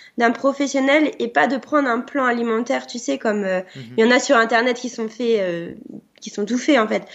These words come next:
Speaker 1: Euh, mais, hum, vraiment de, de, de savoir, euh, ce qui nous correspond, de ce dont on a besoin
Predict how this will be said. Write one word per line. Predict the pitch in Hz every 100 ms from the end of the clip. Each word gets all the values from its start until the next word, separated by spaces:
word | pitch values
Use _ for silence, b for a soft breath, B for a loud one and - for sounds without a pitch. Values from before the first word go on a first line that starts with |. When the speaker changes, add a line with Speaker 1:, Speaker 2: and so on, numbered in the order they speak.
| B B B
Speaker 1:
Euh, | 208 202 202
mais, | 214 208
hum, | 208 208 196 -
vraiment | 226 220 226 254 302
de, | 240 240 -
de, | 185 220
de | 180 214
savoir, | 247 226 240 247
euh, | 214 202 B B
ce | - -
qui | 262 294
nous | 294
correspond, | 294 269 262 262 285 320 330
de | 247 240 233 226
ce | 220 247
dont | 214 247
on | 247
a | 226
besoin | 208 233 233 240 254 285